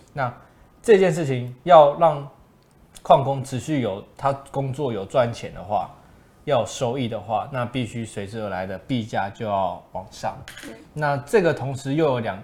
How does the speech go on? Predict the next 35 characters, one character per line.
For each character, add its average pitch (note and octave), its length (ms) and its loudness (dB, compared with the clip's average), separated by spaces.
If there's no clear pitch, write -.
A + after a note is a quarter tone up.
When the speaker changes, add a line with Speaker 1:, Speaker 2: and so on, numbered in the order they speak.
Speaker 1:
又 E3+ 140 -2
有 C#3 100 0
另 D3 160 -2
外 C#3+ 100 2
一 B2+ 60 -2
个 B2 40 -4
层 A#2 200 -10
面 B2 160 -6
来 G2+ 120 -6
说， G#2+ 240 -8
就 A#2+ 140 -8
是 A#2+ 180 -8
比 B2+ 120 -2
特 D3 160 -2
币 D#3+ 160 0
它 C3 320 2
又 F3 260 4
有， B2+ 160 0
有 B2+ 160 2
了 G#2 160 -6
更 C#3 300 0
稀 B2 300 -6
缺 B2 240 -6
的 G#2 180 -8
稀 - 180 -12
缺 G#2 200 -8
性， A#2+ 240 -14
因 D3+ 100 -6
为 D3+ 140 -6
又 F3 120 0
减 G2+ 240 -4
半 A2 200 4
了 F#2 100 -14
嘛。 - 140 -18
Speaker 2:
嗯。 A#3+ 140 -16